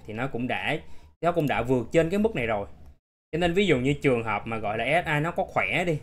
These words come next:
nó tốt thật sự đi, thì nó vẫn phải quay về cái vùng giá dưới đây, nó tích lũy, à, rất là nhiều phiên để mà nó mới tăng lên được. Và trước đây sắp tới thì nó có một cái vùng như thế này thì nó khá là rủi ro. Nên là trong cái giai đoạn phân tích kỹ thuật á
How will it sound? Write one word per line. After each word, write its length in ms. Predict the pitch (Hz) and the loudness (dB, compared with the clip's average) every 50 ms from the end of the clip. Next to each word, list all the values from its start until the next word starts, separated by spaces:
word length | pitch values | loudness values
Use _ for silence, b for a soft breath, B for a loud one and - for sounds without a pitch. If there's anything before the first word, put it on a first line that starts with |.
| - | -6
nó 100 | 143 147 | -8 -4
tốt 280 | - - 160 196 220 220 | 2 4 6 6 6 4
thật 140 | - 120 - | -2 -6 -4
sự 260 | - 123 101 98 110 | -2 -4 -2 -2 -4
đi, 100 | 117 123 120 - B B B B B B | -6 -6 -8 -10 B B B B B B
thì 80 | - 117 | -4 0
nó 140 | 127 147 170 | 2 2 2
vẫn 160 | 147 131 131 | 2 0 0
phải 140 | - 113 123 | 0 0 0
quay 280 | 131 147 151 147 151 | 2 4 4 6 6
về 280 | 147 127 127 113 101 98 | 4 2 2 0 0 0
cái 100 | 120 131 | -2 -4
vùng 240 | 131 131 110 104 110 | -4 -4 -4 -4 -4
giá 180 | 113 117 135 | -4 -2 -2
dưới 160 | 156 165 165 | -2 0 0
đây, 140 | 151 143 135 | 0 0 0
nó 100 | 131 143 | -2 -2
tích 220 | 143 - 175 - 147 | -4 -4 -4 -4 -6
lũy, 360 | 117 92 95 117 147 202 - b b b b b b b | -8 -6 -4 -4 -4 -4 -6 b b b b b b b
à, 120 | - 104 | -10 -6
rất 180 | 107 139 202 208 | -2 0 2 2
là 80 | 170 127 | 2 2
nhiều 220 | 117 117 110 107 | 2 0 -4 -2
phiên 300 | 98 135 135 131 123 120 117 - | 0 2 4 4 4 0 -4 -8
để 220 | - 110 104 95 113 | -8 -6 -6 -4 -4
mà 180 | 135 135 117 | -4 -4 -4
nó 320 | 107 110 113 131 147 165 170 - - - - - - | -4 -4 -4 -4 -4 -6 -6 -8 -10 -10 -12 -10 -6
mới 120 | 143 147 | -6 -4
tăng 200 | 147 143 127 127 | -2 0 0 0
lên 140 | 117 117 117 | 0 -2 -2
được. 160 | 117 101 90 - - b b b b b - | -2 -4 -6 -10 -16 b b b b b -6
Và 60 | 117 | -6
trước 240 | 110 - 156 175 180 | -4 0 0 0 2
đây 180 | 165 156 139 135 | 2 2 2 2
sắp 160 | - 160 156 - | 2 -2 0 2
tới 200 | 151 143 160 175 | 2 4 4 2
thì 120 | 165 123 | 2 -2
nó 460 | 120 120 123 123 123 123 127 131 151 | -2 -4 -4 -4 -6 -4 -4 -2 -2
có 160 | 151 147 143 165 | -2 0 -2 -2
một 120 | 156 123 | -2 -2
cái 100 | - 131 | -2 -2
vùng 260 | 131 127 127 110 107 107 | -2 -2 -2 -2 -2 -4
như 80 | 110 | -6
thế 100 | - 135 | -4 -4
này 180 | 135 120 107 104 107 | -4 -4 -4 -6 -6
thì 80 | 107 | -8
nó 120 | 110 123 139 | -8 -8 -8
khá 240 | - 143 139 160 | -6 -6 -4 -4
là 100 | 160 123 | -4 -4
rủi 120 | 98 95 110 | -6 -4 -2
ro. 240 | 131 127 123 117 - - b b b b b b _ _ | 0 0 0 0 -2 -8 b b b b b b _ _
Nên 100 | 139 143 | -2 0
là 80 | 143 120 | 0 0
trong 240 | - 147 139 143 135 | 0 0 0 0 0
cái 140 | 151 156 | 0 0
giai 120 | 151 147 131 | 2 2 0
đoạn 120 | 113 98 | 0 0
phân 120 | 101 135 139 | -2 -2 -4
tích 120 | 170 - | -4 -4
kỹ 100 | 110 110 | -4 -4
thuật 200 | 107 120 107 - | -2 -2 -2 -2
á 100 | 135 139 | -4 -6